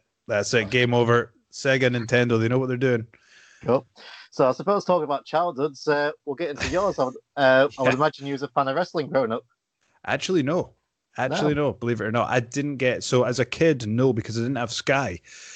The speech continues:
Speaker 1: so I didn't
Speaker 2: Yes.
Speaker 1: get to see it. The only time that I got a glimpse of it was when, um, the was when Cartoon Network would change into, you probably know what I'm gonna say,
Speaker 2: T N T.
Speaker 1: don't you? <laughs> When Cartoon Network would change into, uh, into, what was the channel called again? You tell me out here.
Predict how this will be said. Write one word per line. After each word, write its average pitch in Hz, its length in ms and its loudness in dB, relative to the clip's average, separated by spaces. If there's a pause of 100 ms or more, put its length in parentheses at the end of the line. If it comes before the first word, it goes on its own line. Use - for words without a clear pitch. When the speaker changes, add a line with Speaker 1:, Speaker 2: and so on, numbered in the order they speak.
(160)
Speaker 1:
so - 160 0
I 131 40 6
didn't 160 180 0
Speaker 2:
Yes. 160 80 4
Speaker 1:
get 131 60 -10
to 120 80 -8
see - 160 -2
it. 135 80 -2
The 131 100 0
only 180 180 0
time 160 300 0
that 107 180 -4
I 110 60 -6
got 110 240 -2
a 110 40 -6
glimpse 123 520 0
of 95 120 -4
it - 140 -6 (120)
was 113 260 -2
when, 113 380 2
um, 101 380 -2 (540)
the 107 480 0 (100)
was 123 260 0
when 120 160 0
Cartoon 127 500 0
Network 107 480 -2 (100)
would 101 160 -6
change 107 680 -2
into, 107 420 -4
you 110 180 0
probably 123 300 4
know 120 80 -2
what 110 100 -2
I'm 107 60 -2
gonna 110 100 -2
say, 113 160 -4
Speaker 2:
T 107 40 2
N 101 40 0
T. 117 40 0
Speaker 1:
don't 113 140 2
you? 95 100 -4
<laughs> - 60 -6
When 123 140 0
Cartoon 117 420 -2
Network 110 300 -4
would 104 140 -8
change 110 420 -4
into, 98 500 -6
uh, 92 280 -4 (600)
into, 104 380 -6
what 131 160 2
was 135 100 -2
the 120 80 -4
channel 117 320 0
called 101 240 -6
again? 87 240 -6
You 95 140 -6
tell 104 220 -4
me 87 120 -8
out 80 100 -6
here. 87 240 -10